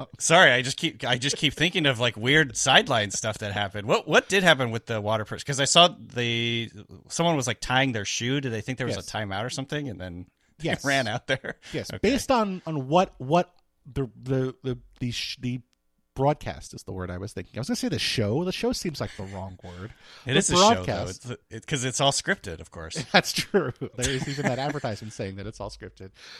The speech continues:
Speaker 1: Um, based on the broadcast, it seemed like the water guy thought there was a, a timeout, either the, that the team had called a timeout or there was maybe a, a timeout on the field.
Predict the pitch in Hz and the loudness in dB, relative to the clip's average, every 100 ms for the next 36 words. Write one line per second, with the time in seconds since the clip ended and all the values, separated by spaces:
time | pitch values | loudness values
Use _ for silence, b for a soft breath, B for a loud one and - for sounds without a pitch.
0 | B 156 170 156 139 - 254 - - 190 | B 4 4 4 -2 -2 0 0 -2 0
1 | 190 170 143 - 131 151 175 - 113 95 | 0 0 -4 -2 0 0 0 -4 -6 -4
2 | 95 - 139 - 185 208 175 147 - b | -8 -8 -10 -2 -2 2 2 2 -2 b
3 | b b b - 123 131 120 113 123 151 | b b b -8 -2 -2 0 0 0 0
4 | 151 160 165 165 170 - - - - 127 | 0 2 2 0 -2 -8 -18 -6 2 4
5 | 139 - _ _ 127 123 113 120 120 110 | 4 0 _ _ -2 0 0 0 0 -2
6 | 104 101 - 113 104 - 135 120 131 123 | -4 -6 -8 -8 -8 -6 -2 2 2 2
7 | 120 123 113 110 - 110 117 - 110 98 | 0 0 0 -4 -6 -8 -6 -8 -8 -2
8 | 160 185 160 165 160 147 104 98 98 95 | 0 0 0 0 2 0 -4 -8 -8 -10
9 | 95 95 92 90 - 123 117 104 98 92 | -10 -10 -12 -12 -16 -10 -6 -4 -4 -8
10 | - 170 180 180 | -6 -2 0 -2